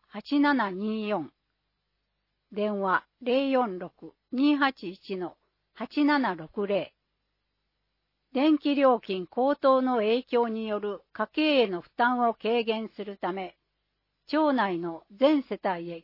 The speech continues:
給付金を支給しています。申請がお済みでない方は、お早めに申請をお願いします。対象、令和六年一月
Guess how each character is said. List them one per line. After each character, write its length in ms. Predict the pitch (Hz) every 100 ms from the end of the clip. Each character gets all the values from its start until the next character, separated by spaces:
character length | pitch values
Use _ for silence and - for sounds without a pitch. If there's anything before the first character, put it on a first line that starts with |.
| -
給 180 | 269 269
付 140 | 277
金 360 | - 254 247 233
を 80 | 226
支 180 | - -
給 240 | 226 233
し 140 | -
て 140 | - 202
い 100 | 196
ま 160 | 180
す。 60 | 180 _ _ _ _ _ _ _ _ _ _ _ _ _ -
申 160 | 285
請 320 | 277 - 247 240
が 260 | 226 220
お 60 | 196
済 160 | - 285
み 120 | 277
で 120 | 262
な 160 | 247 240
い 100 | -
方 300 | 160 185 165
は、 220 | 139 131 _ _ _ _ -
お 60 |
早 320 | 180 262 269 262
め 140 | 254
に 180 | 240 226 -
申 220 | 254 262 -
請 180 | 240 233
を 240 | 220 202
お 80 | 190
願 340 | 214 226 226 208
い 60 |
し 120 | - 175
ま 160 | 165
す。 220 | - - _ _ _ _ _ _ _ _ _ _ _
対 280 | 214 220 214 -
象、 260 | 185 180 - _ _ _ -
令 180 | 269 285
和 200 | 233 185
六 280 | 170 185
年 240 | 165 151 147 -
一 240 | 202 294
月 240 | 277 269